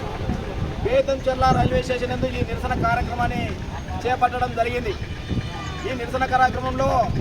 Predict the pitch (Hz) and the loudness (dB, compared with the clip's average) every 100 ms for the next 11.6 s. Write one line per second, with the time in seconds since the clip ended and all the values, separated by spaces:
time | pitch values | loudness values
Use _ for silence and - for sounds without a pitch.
0 | - - - - - - - - 277 - | 0 0 0 2 2 2 4 2 2 2
1 | 277 262 269 262 254 262 262 339 254 254 | 2 2 2 4 4 4 2 2 4 4
2 | 240 254 254 254 254 262 262 226 - - | 4 4 2 2 2 2 2 0 -2 -4
3 | - - - - - - 240 254 269 262 | -4 0 2 2 2 2 2 2 2 4
4 | 254 254 247 262 262 226 - - - - | 4 4 4 8 8 6 -2 -4 -4 -4
5 | - 262 247 240 254 254 247 247 240 233 | -2 -2 -2 0 2 2 2 2 0 0
6 | 220 226 233 240 220 214 208 254 - - | 2 2 2 2 2 2 2 0 0 0
7 | - - - - - - - - - 254 | -2 -2 -4 -4 -6 -8 -8 -4 0 2
8 | - 247 269 277 269 277 269 269 269 - | 2 6 6 6 2 2 2 0 2 4
9 | 277 269 - - - - - - 220 269 | 6 4 2 0 2 0 0 0 2 2
10 | 285 277 277 262 269 262 262 262 247 - | 2 2 2 0 0 2 4 6 6 4
11 | 254 262 - 247 - | 4 4 4 4 4